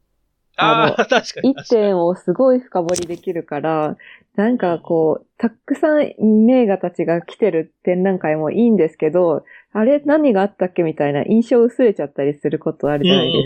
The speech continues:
Speaker 2: すか。
Speaker 1: うんうんうんうん。
Speaker 2: そういうのがないから、
Speaker 1: うん。
Speaker 2: あの、記憶に残りやすかったですね。
Speaker 1: うん。
Speaker 2: うん。
Speaker 1: これだからちょっとこの手法はありだなと、
Speaker 2: あり。
Speaker 1: お-、ね、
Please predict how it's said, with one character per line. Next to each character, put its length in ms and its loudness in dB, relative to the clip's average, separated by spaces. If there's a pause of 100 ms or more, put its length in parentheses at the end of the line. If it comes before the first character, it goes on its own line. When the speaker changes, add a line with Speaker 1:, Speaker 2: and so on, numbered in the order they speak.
Speaker 2:
す 40 0
か。 180 -4
Speaker 1:
う 40 -4
ん 20 -2
う 40 2
ん 0 -
う 20 -2
ん 20 -2
う 40 -6
ん。 20 -14 (160)
Speaker 2:
そ 80 0
う 40 4
い 40 2
う 40 2
の 80 2
が 120 0
な 140 0
い 60 -4
か 140 -4
ら、 460 -4
Speaker 1:
う 40 -12
ん。 40 -6
Speaker 2:
あ 60 -4
の、 140 -8
記 200 0
憶 220 4
に 140 2
残 300 2
り 120 2
や 140 0
す 200 -10 (380)
か 140 -10
っ 40 -12
た 120 -12
で 160 -12
す 80 -14
ね。 140 -6
Speaker 1:
う 40 -4
ん。 20 0 (1300)
Speaker 2:
う 40 -10
ん。 20 -6
Speaker 1:
こ 80 4
れ 140 0
だ 100 -2
か 140 0
ら 100 0
ち 80 -8
ょ 40 -8
っ 20 -14
と 80 -6
こ 160 -6
の 120 0
手 140 -4
法 320 0
は 300 2
あ 40 2
り 140 -2
だ 160 0
な 340 0
と、 60 0
Speaker 2:
あ 60 2
り。 200 0 (680)
Speaker 1:
お-、 180 -4 (160)
ね、 240 0